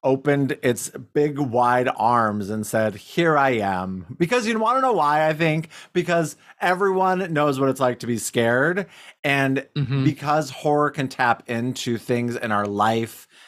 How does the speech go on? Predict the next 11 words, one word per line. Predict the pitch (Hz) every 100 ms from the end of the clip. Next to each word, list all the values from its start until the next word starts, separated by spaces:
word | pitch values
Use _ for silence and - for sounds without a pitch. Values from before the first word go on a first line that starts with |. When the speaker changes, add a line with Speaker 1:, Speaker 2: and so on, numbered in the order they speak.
| -
Speaker 1:
that | 117 113 110 - _ _ _ _ _ _
it, | 143 -
it | 139
taps | - 139 - 143
into | 135 131
those | 127 113 -
fears | - 117 117 127 147 143
that | 120
we | 123
all | 101 117 113
have. | 110 110